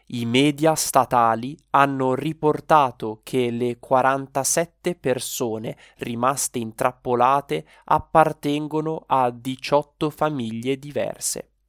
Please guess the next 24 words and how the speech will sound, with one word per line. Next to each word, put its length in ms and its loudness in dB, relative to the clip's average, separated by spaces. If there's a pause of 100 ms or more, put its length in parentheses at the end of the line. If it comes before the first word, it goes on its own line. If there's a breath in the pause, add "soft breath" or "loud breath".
(380 soft breath)
L'agenzia 840 2
Xinhua 760 -4 (220)
ha 140 10
dichiarato 960 2
che 220 -4
centinaia 920 -2
di 160 -8
soccorritori 1160 -4
sono 420 2
impegnati 840 0
su 340 -10
tutto 380 -6
il 160 0
territorio 840 0
colpito 920 -4
in 200 -6
condizioni 1000 -2
di 200 -10
gelo 580 -2 (180 soft breath)
con 300 -4
temperature 960 0
sotto 580 -4
lo 240 -4
zero 480 -4